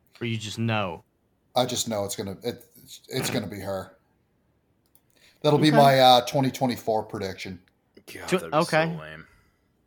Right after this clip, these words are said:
Speaker 1: I'll vote for her.
Speaker 2: Yep.
Speaker 3: Yeah.
Speaker 2: That's, that's the next, uh, great American dynasty.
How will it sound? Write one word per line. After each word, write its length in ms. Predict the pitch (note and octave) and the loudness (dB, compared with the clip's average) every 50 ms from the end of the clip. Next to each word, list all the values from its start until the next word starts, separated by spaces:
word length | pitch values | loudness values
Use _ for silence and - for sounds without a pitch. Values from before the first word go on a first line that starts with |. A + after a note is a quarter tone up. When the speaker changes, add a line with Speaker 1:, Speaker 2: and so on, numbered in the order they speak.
| _ _ - | _ _ -4
Speaker 1:
I'll 100 | C3+ D3 | -4 -2
vote 220 | C#3 C3 B2 A#2 | -2 -2 -4 -4
for 320 | A#2 - A#2 A#2 A#2 A#2 A#2+ | -6 -8 -6 -6 -6 -6 -6
her. 40 | A#2 A#2 _ _ _ _ _ _ _ _ _ _ _ - - - | -10 -14 _ _ _ _ _ _ _ _ _ _ _ -20 -20 -14
Speaker 2:
Yep. 240 | F2+ G2 G#2+ - - _ _ _ _ _ _ _ _ _ _ - | -10 -10 -10 -10 -12 _ _ _ _ _ _ _ _ _ _ -18
Speaker 3:
Yeah. 100 | F#2+ F2+ | -14 -10
Speaker 2:
That's, 200 | F2+ C3 - - | -8 -6 -6 -6
that's 320 | - - - C3 B2 - - | -6 -2 0 0 0 0 -2
the 120 | C#3+ C3+ | -2 -2
next, 380 | B2 B2+ C3 B2+ - - - - | 0 2 0 0 0 -2 0 2
uh, 300 | C3+ B2+ B2 A#2+ A#2+ A#2+ | 4 6 6 4 4 2
great 240 | - B2+ B2+ B2 A#2+ | 0 -2 -2 0 0
American 640 | A#2 A#2 B2 B2 A#2+ A#2+ A#2 - B2+ A#2 A2+ G#2+ G2+ | 0 0 2 2 2 2 0 -2 -4 -6 -6 -6 -2
dynasty. 640 | A#2+ A2 A2+ A#2 A2+ G#2 - - - A2 G2+ F#2+ | 0 0 0 0 -2 -4 -8 -8 -8 -8 -10 -10